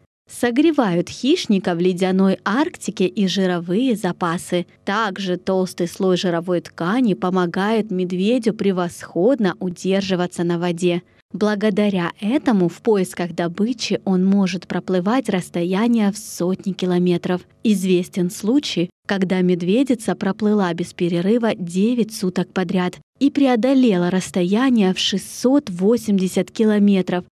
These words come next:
Рекордный заплыв, к сожалению, не смог преодолеть годовалый медвежонок, который также пустился в плавание с матерью в поисках еды.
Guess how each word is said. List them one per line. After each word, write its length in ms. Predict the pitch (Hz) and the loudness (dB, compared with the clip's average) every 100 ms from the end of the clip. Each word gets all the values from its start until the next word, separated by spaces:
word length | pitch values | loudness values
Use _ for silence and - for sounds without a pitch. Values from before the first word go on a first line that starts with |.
| - | -4
Рекордный 720 | 220 254 - 262 233 175 190 | 0 0 0 0 0 0 0
заплыв, 480 | 196 226 262 294 294 | 0 0 2 2 2
к 60 | |
сожалению, 680 | - 196 185 185 226 247 214 | -4 -4 0 2 2 4 4
не 160 | 196 196 | 4 2
смог 440 | 202 214 233 262 | 0 -2 -2 -2
преодолеть 600 | - 180 175 180 208 220 | -2 -2 0 0 2 0
годовалый 540 | 214 180 190 185 185 190 | -2 -2 0 0 0 2
медвежонок, 840 | 202 202 254 226 233 196 185 185 _ - | 0 0 0 2 2 4 2 -2 _ -2
который 440 | 311 311 285 254 | 0 2 2 2
также 400 | 240 247 214 196 | 0 -2 0 -2
пустился 600 | 196 190 - 220 220 220 | -2 -4 0 0 0 -2
в 100 | 214 | -4
плавание 580 | - 214 220 220 190 190 | -4 -2 2 2 2 0
с 140 | - | 0
матерью 520 | 214 220 226 214 190 180 | 2 2 2 0 0 -2
в 100 | - | 0
поисках 540 | 185 180 - 180 - | 0 0 -2 -6 -4
еды. 400 | 190 175 190 185 | -2 0 0 0